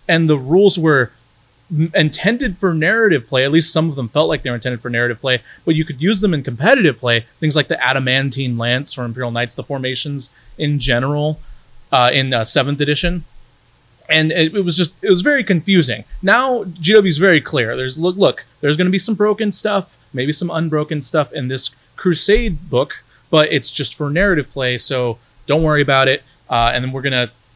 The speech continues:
leave, you know, competitive player match play, uh, alone, or we're gonna update that in separate books. Um, it's, it's, I think it was a really brilliant move for ninth edition.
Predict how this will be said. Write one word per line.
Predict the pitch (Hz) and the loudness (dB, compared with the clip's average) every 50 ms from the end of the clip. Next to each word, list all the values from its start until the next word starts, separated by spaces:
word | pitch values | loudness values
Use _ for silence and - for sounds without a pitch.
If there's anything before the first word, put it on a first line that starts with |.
| _ _ - | _ _ -12
leave, | 160 143 147 143 139 135 - - _ _ _ _ - | -4 -2 0 0 0 0 -2 -8 _ _ _ _ -6
you | 147 143 | -4 -4
know, | 160 | -4
competitive | - 143 139 135 143 135 123 | -4 -6 -6 -4 -4 -4 -4
player | - 135 120 | -4 -6 -4
match | 123 123 127 123 - - | -2 -2 -2 -2 -4 -6
play, | - 131 123 123 120 110 - _ _ _ _ _ - | -4 -2 0 0 0 -2 -4 _ _ _ _ _ -4
uh, | 120 113 120 123 | -2 0 0 0
alone, | 135 131 143 151 151 147 147 147 147 | 0 0 2 2 2 2 0 -2 -2
or | 135 139 131 131 123 | -4 -4 -6 -6 -6
we're | 123 127 | -6 -6
gonna | 131 135 135 135 | -6 -4 -4 -6
update | 127 - 143 123 - | -4 -2 -4 -4 -2
that | 127 123 131 | -2 -4 -4
in | 135 131 | -6 -8
separate | - - 170 165 160 147 131 - | -4 -4 -2 -2 -2 -4 -4 -4
books. | 117 113 - - - - - - - - - - | -6 -6 -4 -4 -2 -2 -2 -2 -4 -8 -12 -2
Um, | - 127 120 131 | 0 0 2 2
it's, | 170 160 - | 2 0 4
it's, | - 220 180 - - - | 4 4 4 4 0 0
I | 165 151 | 2 2
think | 160 156 151 143 | 4 4 2 2
it | 139 | 0
was | 131 123 | -2 -2
a | |
really | 127 131 123 117 | -2 -2 -2 -2
brilliant | 113 123 120 117 113 120 123 | -2 -2 -2 -2 -2 -4 -4
move | 120 123 113 117 | -4 -6 -6 -6
for | 113 | -8
ninth | 110 110 113 113 - | -6 -6 -6 -6 -8
edition. | 110 110 101 - - - | -8 -10 -10 -12 -14 -16